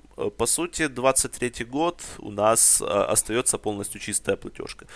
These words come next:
Э, Грин всё ещё будет, э, на детском контракте, Шенгюн Гаруба также.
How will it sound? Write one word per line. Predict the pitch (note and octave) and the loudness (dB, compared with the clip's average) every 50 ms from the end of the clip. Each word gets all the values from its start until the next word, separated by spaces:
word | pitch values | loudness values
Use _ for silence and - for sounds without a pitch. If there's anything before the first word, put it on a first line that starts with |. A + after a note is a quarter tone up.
| - - - - - - | -18 -16 -16 -18 -16 -8
Э, | - - G#2+ G#2 G2+ G2+ G2+ G2 G2 G2 G2+ G2+ G2+ G2+ | -2 2 4 4 6 6 6 6 6 6 6 4 2 2
Грин | G2+ B2 C#3+ D#3+ E3 D3+ | 0 2 2 2 2 2
всё | C#3+ - - C3 B2 | 0 0 0 0 0
ещё | A#2+ A#2+ - - A2+ | 0 -2 -2 -4 -4
будет, | A2 A2+ A2+ A2+ G#2+ G#2+ G#2 - - - | -4 -4 -6 -4 -2 -2 -4 -4 -6 -4
э, | G#2 G2 F#2+ F#2+ F#2 F#2 F2+ F2+ F2+ F#2 F#2+ G2 G2 - E2 G2+ | -2 0 2 2 2 2 2 0 0 -2 -2 -2 -4 -6 -6 -4
на | G#2 G#2+ | -6 -2
детском | G#2 A#2 A2 - - A2+ G#2+ - | 0 4 4 4 4 4 -4 -6
контракте, | - A#2 A2+ - D#3+ F3 F3+ F3+ - - B2 | -8 -8 -2 2 4 4 4 2 0 -8 -8
Шенгюн | - - A#2 G#2 G2+ - A2+ G#2+ G#2 | -8 -8 -10 -12 -8 -6 -6 -6 -6
Гаруба | G2 G#2 G#2 G#2 G#2 G2 G2+ G#2 | 0 -2 0 0 0 -2 -2 -4
также. | - - D#3 F3 F3+ D#3+ D3 C#3+ C#3 | 0 2 2 2 2 0 0 0 0